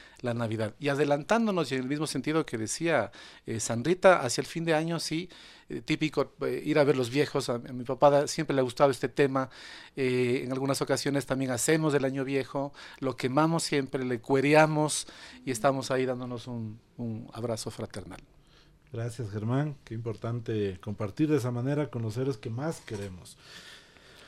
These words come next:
Speaker 2: Un
Speaker 1: Usted,
Speaker 2: saludo.
Speaker 1: rector, no nos ha
Speaker 2: Ya les voy a
Speaker 1: comentado.
Speaker 2: contar qué hago yo.
Speaker 1: <laughs>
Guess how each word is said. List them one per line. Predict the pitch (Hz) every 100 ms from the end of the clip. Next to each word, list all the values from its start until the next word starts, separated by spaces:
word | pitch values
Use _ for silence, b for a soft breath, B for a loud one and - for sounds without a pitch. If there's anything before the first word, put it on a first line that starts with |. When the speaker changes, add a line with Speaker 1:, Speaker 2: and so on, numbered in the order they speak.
| B -
Speaker 2:
Un | 208
Speaker 1:
Usted, | 208
Speaker 2:
saludo. | 202 202 214 247
Speaker 1:
rector, | 214 135
no |
nos | 143 147
ha |
Speaker 2:
Ya | 147 220
les | 233
voy | 185
a | 165
Speaker 1:
comentado. |
Speaker 2:
contar | 151 147 147 185
qué | 147
hago | 151 135
yo. | 127 123 165
Speaker 1:
<laughs> | 160